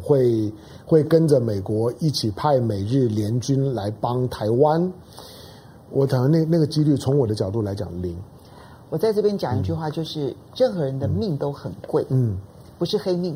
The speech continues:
Speaker 2: 贵，是
Speaker 1: 对。
Speaker 2: 任何人的命都很贵。
Speaker 1: 嗯。是的。嗯。
Speaker 2: 然后自己国家的人的命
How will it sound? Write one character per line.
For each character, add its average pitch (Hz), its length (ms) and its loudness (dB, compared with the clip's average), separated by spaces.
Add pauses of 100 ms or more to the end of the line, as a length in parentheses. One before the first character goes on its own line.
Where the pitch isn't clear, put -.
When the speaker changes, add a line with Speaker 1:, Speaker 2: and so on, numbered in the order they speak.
Speaker 2:
贵， - 160 -2
是 - 140 -6
Speaker 1:
对。 110 140 0
Speaker 2:
任 254 180 0
何 185 80 -4
人 135 140 0
的 151 80 0
命 175 320 -2
都 147 120 -4
很 147 120 -8 (240)
贵。 165 180 2 (140)
Speaker 1:
嗯。 120 100 0
是 110 60 0
的。 - 20 -4
嗯。 95 40 -6 (100)
Speaker 2:
然 170 80 -4
后 233 100 -4
自 311 180 -2
己 175 160 -2
国 143 200 -2
家 160 180 -4
的 151 140 -2
人 110 180 -2
的 135 140 -4
命 147 260 -4